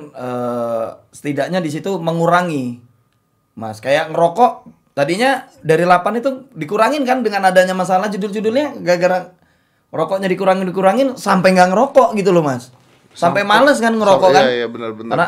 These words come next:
Speaker 1: eh, kena hukuman, nggak dapet rokok, nggak dapet rokok, sehari, dua hari, tiga hari, empat hari, judulnya kebiasaan tuh. Lompat mulai seminggu sekali, ngerokoknya mulai, mulai hilang lama-lama.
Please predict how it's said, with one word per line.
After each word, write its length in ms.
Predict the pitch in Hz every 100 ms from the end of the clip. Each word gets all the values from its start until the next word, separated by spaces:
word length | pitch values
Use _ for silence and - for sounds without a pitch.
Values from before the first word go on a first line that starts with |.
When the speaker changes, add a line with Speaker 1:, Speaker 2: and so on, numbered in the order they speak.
| -
Speaker 1:
eh, 120 | 208 147
kena 220 | - 127
hukuman, 440 | 135 127 147 139 147
nggak 180 | 147 139
dapet 200 | 139 143
rokok, 340 | 156 165 185
nggak 140 | 151 139
dapet 160 | 135 156
rokok, 300 | 170 170 175
sehari, 400 | 147 147 165 160
dua 260 | 151 151
hari, 160 | 151 170
tiga 300 | 165 147 151
hari, 80 | 170
empat 200 | 160 143
hari, 260 | 151 190
judulnya 500 | 147 147 160 214 220
kebiasaan 640 | - 156 165 170 214 196 180
tuh. 320 | 165 147 _ _ _ _ -
Lompat 420 | 135 175 185 170
mulai 160 | 160
seminggu 320 | 147 143 143 160
sekali, 560 | 156 139 147 160 165
ngerokoknya 480 | 156 151 135 135 131
mulai, 320 | 131 143 160
mulai 240 | 151 165 135
hilang 400 | 151 170 131 135
lama-lama. 560 | 120 120 113 107 -